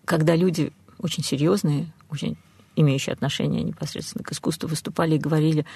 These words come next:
что это, в общем, какой-то криминал практически, вот читать такое антисоветское произведение, и что вообще нельзя это разрешать.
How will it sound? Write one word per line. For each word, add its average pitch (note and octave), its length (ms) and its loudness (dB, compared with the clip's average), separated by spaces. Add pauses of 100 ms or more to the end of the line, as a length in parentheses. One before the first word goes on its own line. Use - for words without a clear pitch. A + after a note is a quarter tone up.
(460)
что - 420 0
это, - 240 -2
в C#2+ 80 -4
общем, - 240 -8
какой-то - 320 -8
криминал E3 460 0
практически, - 640 -10
вот - 180 -8
читать D3 340 -6
такое - 400 -6 (720)
антисоветское D3+ 600 -4
произведение, D#3 800 -4
и D#3 40 -8
что - 260 -12
вообще - 240 -10
нельзя D3+ 240 -2
это D#3 160 -4
разрешать. D#3+ 560 -2